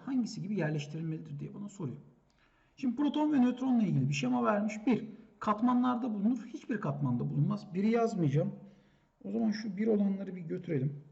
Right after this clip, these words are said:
İki, yüksüz taneciklerdir. Yüksüz olan nötron. O zaman ben gelip ikiyi buraya yazdım.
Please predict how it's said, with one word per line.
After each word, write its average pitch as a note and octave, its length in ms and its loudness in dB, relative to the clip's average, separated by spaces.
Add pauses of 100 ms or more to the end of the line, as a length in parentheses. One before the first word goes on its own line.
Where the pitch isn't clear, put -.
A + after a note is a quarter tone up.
(1400)
İki, B3 340 -4 (360)
yüksüz - 460 0
taneciklerdir. C#3+ 840 2
Yüksüz B3 340 -6
olan C4 340 2 (260)
nötron. A3+ 560 2
O A3+ 100 2
zaman G3+ 340 2
ben G3+ 180 4
gelip G#3 240 -4
ikiyi A3 300 -2
buraya D#3+ 200 6
yazdım. A#2 400 -2